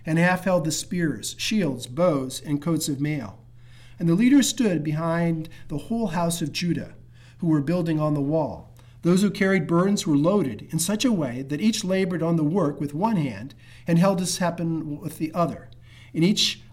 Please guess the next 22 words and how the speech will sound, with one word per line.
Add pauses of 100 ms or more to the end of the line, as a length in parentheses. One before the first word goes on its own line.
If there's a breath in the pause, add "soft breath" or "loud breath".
of
the
builders
had
his
sword
strapped
at
his
side
while
he
built. (600 loud breath)
The
man
who
sounded
the
trumpet
was
beside
me.